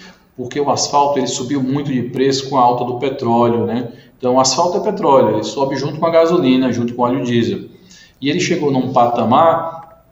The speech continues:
em que é co-, praticamente equivalente você fazer o asfalto ou fazer o piso intertravado. Dependendo do, se a obra for uma obra completa,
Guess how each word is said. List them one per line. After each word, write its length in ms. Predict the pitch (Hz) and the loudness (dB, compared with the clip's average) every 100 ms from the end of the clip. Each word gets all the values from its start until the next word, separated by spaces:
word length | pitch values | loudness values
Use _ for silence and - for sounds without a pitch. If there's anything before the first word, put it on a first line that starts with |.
| _ _ _ - | _ _ _ -12
em 60 | 131 | -12
que 260 | - 170 | -2 2
é 80 | 180 | 2
co-, 160 | 175 - | 2 0
praticamente 500 | 143 147 147 151 156 | 0 0 -2 -4 -4
equivalente 640 | - 151 156 143 147 147 | -4 0 2 4 2 0
você 320 | 131 127 135 | -2 -2 -2
fazer 600 | - 123 107 120 143 127 | 0 0 0 2 2 2
o 120 | 113 123 | 2 0
asfalto 840 | 117 - 139 147 156 156 147 - - - | 0 -2 2 2 2 -2 -6 -10 -16 -6
ou 120 | 131 | -6
fazer 920 | - 127 113 120 131 139 135 - - | 0 2 2 2 2 2 -2 -8 -12
o 80 | 131 | -12
piso 320 | - 135 131 | -6 -2 0
intertravado. 760 | 127 139 131 143 127 107 - 117 | -2 -2 -2 0 2 2 2 2
Dependendo 520 | 123 120 123 135 120 | 0 0 0 0 -2
do, 360 | 117 110 - - - | -2 -4 -6 -14 -12
se 220 | - 135 | -6 0
a 80 | 123 | 2
obra 200 | 127 123 | 4 2
for 120 | 117 | 2
uma 120 | 110 107 | 2 2
obra 180 | 110 | 2
completa, 880 | - 107 - 147 156 110 101 - - | -2 -4 0 2 2 0 -2 -6 -16